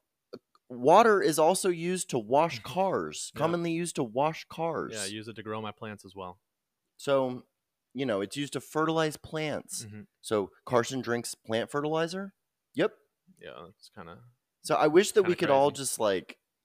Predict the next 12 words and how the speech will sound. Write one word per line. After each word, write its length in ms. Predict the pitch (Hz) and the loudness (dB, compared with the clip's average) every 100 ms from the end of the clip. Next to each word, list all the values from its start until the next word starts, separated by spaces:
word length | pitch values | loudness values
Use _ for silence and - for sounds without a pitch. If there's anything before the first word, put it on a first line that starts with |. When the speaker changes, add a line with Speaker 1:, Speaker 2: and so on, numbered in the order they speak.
| _ _ _ - | _ _ _ -20
Speaker 1:
grow 600 | 98 98 131 170 175 - - | -18 -2 4 6 4 0 -2
up. 480 | 107 147 92 - _ | 0 0 -2 -8 _
Speaker 2:
<laughs> 60 | - _ _ _ _ _ - | -20 _ _ _ _ _ -14
Yeah, 140 | 85 | -8
Speaker 1:
You 100 | 110 | -4
know, 180 | 110 139 | -2 0
Speaker 2:
it's 60 | 143 | -2
Speaker 1:
like, 80 | 101 | -4
Speaker 2:
frustrating. 340 | - 98 95 _ _ | -6 -14 -16 _ _
Speaker 1:
that 180 | 123 170 | 2 4
part 220 | 175 160 | 4 2
was, 300 | 110 95 95 | 2 -2 -6